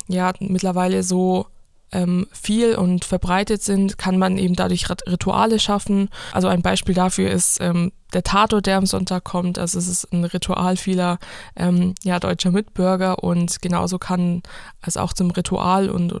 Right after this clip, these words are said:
zur Gewohnheit werden, sich einen Podcast anzuhören. Onus ist ein weiteres Motiv, das Podcast-Nutzer haben können. Sie können sich diese digitalen Medien nach, frei nach ihrem Geschmack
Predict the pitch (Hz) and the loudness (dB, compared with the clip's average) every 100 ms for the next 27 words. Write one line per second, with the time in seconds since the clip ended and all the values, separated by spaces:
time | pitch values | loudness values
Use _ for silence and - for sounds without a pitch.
0 | - - 175 175 220 226 196 190 196 185 | -6 -4 -2 2 2 2 0 0 0 0
1 | 185 - 185 - 175 175 175 196 - - | 0 0 -2 -2 0 2 2 0 0 -6
2 | - 170 - 170 170 170 - - - - | -4 -4 -2 -2 -2 -4 -6 -12 -20 -20
3 | - - 196 214 214 190 190 180 185 196 | -18 -4 0 2 0 0 0 2 2 0
4 | 254 226 226 - 220 - 202 - 202 - | 0 0 0 0 -2 0 -2 0 -4 -4
5 | 202 190 - - - - - 202 214 208 | -4 -4 -4 -10 -20 -8 -2 0 0 0
6 | 190 196 190 190 190 190 190 185 190 190 | 0 -2 0 2 2 0 0 2 2 -2
7 | - - - - 208 202 202 196 196 185 | -6 -14 -6 -2 0 2 2 2 2 0
8 | 180 180 - 190 185 185 190 214 208 202 | -2 -4 -2 0 2 2 2 2 2 2
9 | 196 196 185 180 - - - - - 190 | 0 -2 -2 -2 -10 -16 -20 -10 -2 0
10 | 196 208 190 190 190 - 196 233 | 0 0 0 2 0 0 0 0